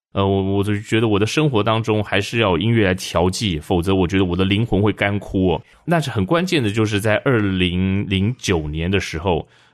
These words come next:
台湾的声乐家协会办了一场中文歌曲大赛，这场大赛的奖金是十万块。这十万块奖金我不敢说是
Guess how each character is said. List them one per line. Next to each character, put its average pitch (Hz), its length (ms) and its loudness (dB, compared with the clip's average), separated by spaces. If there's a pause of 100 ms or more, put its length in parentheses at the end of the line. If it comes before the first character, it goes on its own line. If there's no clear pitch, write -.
台 98 160 -2
湾 123 180 0
的 107 100 -2
声 139 240 -2
乐 127 120 2
家 101 180 -2
协 92 260 -4
会 92 200 -2
办 117 360 -4
了 87 200 0
一 98 160 -4
场 76 520 -6 (120)
中 120 180 0
文 95 160 0
歌 104 180 0
曲 80 240 -8
大 87 220 -2
赛， 73 340 -6 (440)
这 160 100 0
场 95 240 -2
大 110 220 -2
赛 104 200 -2
的 92 140 -2
奖 82 260 -2
金 95 260 0
是 92 260 -2
十 - 320 -4
万 92 200 0
块。 78 400 -6
这 254 120 -2
十 208 160 0
万 311 120 2
块 190 140 0
奖 98 220 -2
金 117 280 0
我 92 140 0
不 156 140 -2
敢 82 260 -2
说 101 300 0
是 87 640 -4